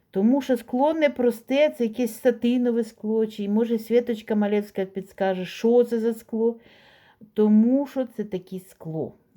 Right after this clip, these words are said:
Ну, мені так здалося спочатку, що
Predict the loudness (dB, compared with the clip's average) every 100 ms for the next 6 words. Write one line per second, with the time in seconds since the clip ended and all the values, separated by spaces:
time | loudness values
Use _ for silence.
0 | -10 -4 -2 0 -2 -10 -4 0 2 2
1 | -2 -2 0 2 2 0 -4 -8 -10 -6
2 | -4 -4 -8 -10 -8 -8